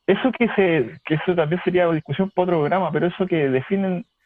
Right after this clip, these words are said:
muy laxamente como populismo, que siempre es un insulto al final, es que tú seas demagogo para mí, eso es lo que habitualmente se entiende como populismo, pero tomándose en serio el punto de que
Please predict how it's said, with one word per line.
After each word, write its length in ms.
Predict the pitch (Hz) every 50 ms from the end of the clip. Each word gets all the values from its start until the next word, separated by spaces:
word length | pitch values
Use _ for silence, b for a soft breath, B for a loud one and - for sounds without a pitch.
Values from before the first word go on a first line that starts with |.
| _ _ _ _ _
muy 460 | - 139 151 175 202 208 208 208 202 185
laxamente 960 | 165 165 175 190 214 - - - 190 185 185 202 214 208 196 - - 160 151
como 260 | 160 135 127 127 123
populismo, 680 | 117 120 104 113 - 117 123 190 240 196 139 123 151 165
que 80 | 165 165 -
siempre 260 | - 165 160 - 160 139
es 40 | 127
un 60 | -
insulto 580 | - - - - - 226 214 165 - - -
al 80 | - - -
final, 280 | - - - - - - 190 _ _ _ _ -
es 80 | 135 _ -
que 80 | - -
tú 80 | - 117 -
seas 160 | - 120 117
demagogo 560 | 113 - - - - - 139 165 170 131 120 -
para 140 | - -
mí, 80 | - - _ _ _ _ _ _ _ -
eso 340 | 127 - - - 110 113 110 _
es 100 | 123 117
lo 160 | 117 113 107 107
que 120 | - 110
habitualmente 640 | 110 117 113 107 107 - 131 127 123 123 127 127 _ - - -
se 60 | -
entiende 280 | _ _ _ _ _ _
como 260 | _ _ _ 104 _ _ _
populismo, 640 | _ _ _ - 123 147 170 151 131 _ - - _ B B B B B B B B B B B _ _ _ _
pero 180 | - 139 143 151
tomándose 420 | 165 165 180 196 214 220 220 - 220
en 120 | 202 175 - -
serio 400 | 196 202 220 226 226 208 - - _ _ _ -
el 200 | 156 165 151 - _ -
punto 440 | 165 180 185 202 _ - 214 214 208
de 240 | 208 185 185 190 -
que 300 | - 196 196 208 214 214